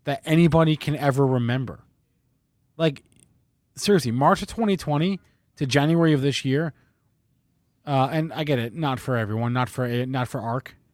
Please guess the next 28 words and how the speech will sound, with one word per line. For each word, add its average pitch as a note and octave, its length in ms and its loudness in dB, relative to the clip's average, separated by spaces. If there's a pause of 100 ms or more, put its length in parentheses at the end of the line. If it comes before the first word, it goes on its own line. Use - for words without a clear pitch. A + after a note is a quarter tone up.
(200)
right? B2+ 320 -4
Not C3 200 -4
for B2 120 -6
high A#2 200 -2
growth A2 280 -4
stocks, A#2+ 320 -8
but, B2 220 -10
like, C3 160 -8
in E3 80 -4
the D3+ 120 -4
indexes, B2+ 460 -8
it - 640 -20
was - 220 -10 (680)
ridiculous. F#3+ 1000 -6
It G3+ 80 -6
was A3+ 200 -2
ins-, - 340 -6
it G3+ 120 -6
was G#3+ 220 0
so B3+ 580 2
easy. A3+ 680 0 (1700)
So E3 380 0 (320)
yeah, E3 280 0
are A#2 200 0
we A#2+ 100 0
due B2+ 200 -2
for D#3 280 -2
a, C#3+ 340 0